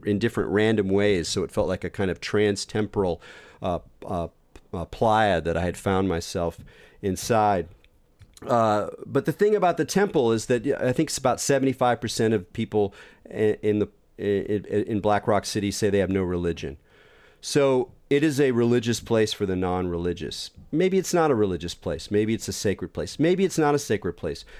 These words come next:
Maybe it's a place of memory, of, of the scream of absence, of the, uh, haunting quality of memory and of appearance,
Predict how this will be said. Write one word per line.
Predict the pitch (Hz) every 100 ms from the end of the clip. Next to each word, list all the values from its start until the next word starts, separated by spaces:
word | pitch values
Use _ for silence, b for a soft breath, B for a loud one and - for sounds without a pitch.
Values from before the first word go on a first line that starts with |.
| B
Maybe | 113 120
it's | 127
a | 123
place | - 113 -
of | 95
memory, | 95 95 82 69 - b b b -
of, | 95 95 92 90 - - b b b _ _
of | 98 92
the | 104
scream | - - 117 117 120 110 95
of | 87 85
absence, | 87 95 - - 87 71 - - - b b -
of | 98 98 90 87
the, | 101 95 90 85 80
uh, | - 90 85 80 -
haunting | - - 123 123 120 110 80 73 - b b b -
quality | - 107 101 98 90 80 71
of | - 90
memory | 92 95 101 95 85 73 - _ b b
and | 101 95
of | 90
appearance, | 87 - - 123 92 - - -